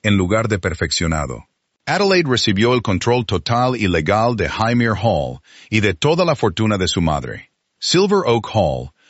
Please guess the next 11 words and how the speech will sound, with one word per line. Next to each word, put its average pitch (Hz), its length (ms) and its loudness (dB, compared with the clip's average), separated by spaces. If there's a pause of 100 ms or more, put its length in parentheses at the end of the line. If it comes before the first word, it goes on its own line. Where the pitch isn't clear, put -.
(220)
fue 139 140 2
restaurado 113 800 2
no 107 340 2
a 180 60 0
través 117 380 0
de 113 80 2
las 95 160 0
promesas 92 500 0
rotas 95 420 0
de 85 100 -2
Nathaniel, 76 640 -2